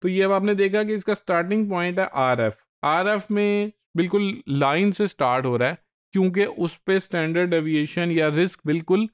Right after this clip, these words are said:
है ही नहीं, ज़ीरो है। फिर जब वो जैसे जैसे आप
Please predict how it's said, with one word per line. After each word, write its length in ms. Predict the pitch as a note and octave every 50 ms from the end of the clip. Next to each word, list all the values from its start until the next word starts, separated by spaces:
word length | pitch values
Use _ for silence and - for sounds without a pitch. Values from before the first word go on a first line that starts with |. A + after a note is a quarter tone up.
| _ _ _ _ _ _ _
है 180 | D3 D3 D#3 D#3
ही 140 | D#3 E3 D#3
नहीं, 200 | C3+ A#2 A2 G#2+
ज़ीरो 400 | A2 A#2+ C#3 D3+ D3 C#3 C#3 A#2+
है। 120 | G#2+ G2+ G2+ - _ _ _ _ _ _
फिर 280 | - A#3 B3+ B3+ C4 A#3+ - _ _ _
जब 200 | D#3+ F#3 G3 F#3+
वो 120 | F#3+ G#3 G3
जैसे 340 | F3 E3+ F3+ F3+ F3 A3+ A3+
जैसे 380 | G3 G3+ G3+ G3 F3 - G#3 G#3 - -
आप 320 | C#3 C#3+ D#3 D#3+ E3 E3+